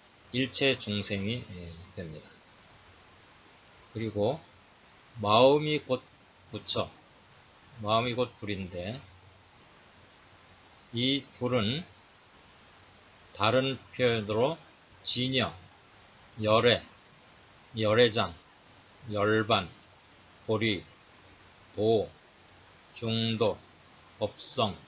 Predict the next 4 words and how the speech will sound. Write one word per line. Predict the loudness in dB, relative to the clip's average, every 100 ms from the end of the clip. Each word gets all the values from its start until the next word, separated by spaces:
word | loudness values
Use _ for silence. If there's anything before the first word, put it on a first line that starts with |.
| -20 -20 -20 -20 -18 -6
법계, | -6 -6 -8 0 0 0 -12 -20 -20 -20 -20 -14
실상, | -4 -4 -2 -4 -4 -2 -2 -6 -20 -20 -20 -20 -20 -20 -18 -2
대야, | 2 4 4 2 -6 -20 -20 -20 -20 -20 -20 -4
진화, | 0 2 0 -2